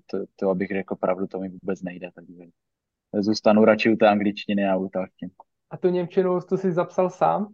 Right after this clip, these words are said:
Speaker 2: Nebo jako bylo to strategický tah kvůli tomu, že jsi měl možnost se mlu-, eh, domluvit s Helmutem Markem do Red Bullu, nebo?
Speaker 1: Eh,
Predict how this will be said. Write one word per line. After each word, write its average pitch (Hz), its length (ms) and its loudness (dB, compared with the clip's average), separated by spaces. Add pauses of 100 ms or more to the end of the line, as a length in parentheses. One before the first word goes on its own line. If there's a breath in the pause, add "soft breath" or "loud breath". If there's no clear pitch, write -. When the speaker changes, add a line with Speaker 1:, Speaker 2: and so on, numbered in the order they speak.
Speaker 2:
Nebo 160 520 -2 (160)
jako 127 160 -6
bylo 170 160 4
to 180 120 2
strategický 180 640 2
tah 175 260 -2
kvůli 170 160 -2
tomu, 170 200 -4
že 170 160 -2
jsi 170 160 -4
měl 165 180 -4
možnost 165 520 -4 (460)
se 170 80 2
mlu-, 170 300 0 (340)
eh, - 40 -2
domluvit 165 340 2
s - 20 -10
Helmutem 160 440 -2
Markem 151 540 -4 (420)
do 160 120 2
Red 156 140 0
Bullu, 160 340 -2
nebo? 143 340 -4 (1600 loud breath)
Speaker 1:
Eh, 117 680 6